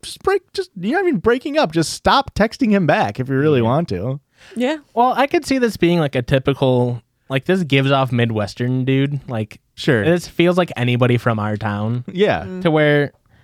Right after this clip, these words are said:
Speaker 2: the dude, even though he is only hanging out at the bar, he's like, "Oh, no, we're dating now." And it's like,
Speaker 1: <laughs>
Speaker 2: "We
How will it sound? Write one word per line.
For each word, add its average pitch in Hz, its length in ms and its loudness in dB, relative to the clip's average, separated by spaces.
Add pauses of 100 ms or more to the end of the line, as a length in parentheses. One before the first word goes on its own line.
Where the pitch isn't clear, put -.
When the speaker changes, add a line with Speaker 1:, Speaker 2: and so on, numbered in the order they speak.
(320)
Speaker 2:
the 151 140 2
dude, 139 520 0
even 175 300 0
though 190 140 4
he 151 180 0
is 127 180 0
only 143 200 -2
hanging 147 220 -2
out 147 60 -2
at 147 100 -6
the 151 120 -2
bar, 151 520 0 (160)
he's 147 220 -2
like, 135 240 0 (220)
"Oh, 135 140 0
no, 120 200 0
we're 117 260 -2
dating 110 520 -2
now." 92 180 -4
And 110 80 -2
it's 120 100 -4
like, 117 100 -2
Speaker 1:
<laughs> - 920 -10
Speaker 2:
"We 135 320 -4